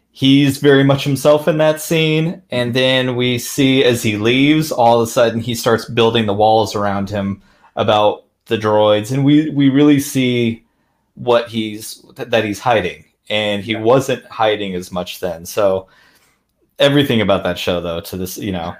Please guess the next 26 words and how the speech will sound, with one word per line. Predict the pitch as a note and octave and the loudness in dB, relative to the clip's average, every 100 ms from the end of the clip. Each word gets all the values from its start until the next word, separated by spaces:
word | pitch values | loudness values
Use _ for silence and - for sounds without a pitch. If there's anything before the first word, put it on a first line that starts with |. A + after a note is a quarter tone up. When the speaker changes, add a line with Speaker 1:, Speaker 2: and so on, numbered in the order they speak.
| - | -18
Speaker 2:
<laughs> | - - - - - | -14 -14 -14 -20 -20
Speaker 1:
that's | - - | -16 -14
just | - - - | -12 -12 -4
how | A#2 A2 | 0 0
I | G2+ | 0
see | - F#2 | -4 -6
it | E2 - | -8 -10
very | G#2+ G#2 | -6 -4
much. | G2 F#2 - - _ _ _ _ _ _ | -4 -6 -8 -16 _ _ _ _ _ _
Speaker 2:
So | - D3 C3+ - | -18 -10 -10 -8
are | C#3+ | -8
you | D#3 E3 | -6 -6
doing | E3+ E3+ D#3+ D3+ _ - _ _ _ _ _ B2 | -4 -4 -8 -14 _ -20 _ _ _ _ _ -6
your | C3 C3+ B2+ | -4 -4 -6
podcast, | - C3 B2+ A#2+ | -6 -6 -6 -12
I | A2 | -10
guess | A#2 - | -10 -10
your | A2+ | -10
roundtables, | A2+ B2+ B2+ A2+ G#2+ - | -8 -8 -10 -12 -12 -14
you | A2 | -14
have | - | -10
so | A2+ | -12
many | A2 G#2 | -12 -12
people | B2 B2+ A2 | -14 -12 -14
in | C#3+ C#3 | -12 -12
there, | A#2 G#2 G#2 | -12 -12 -18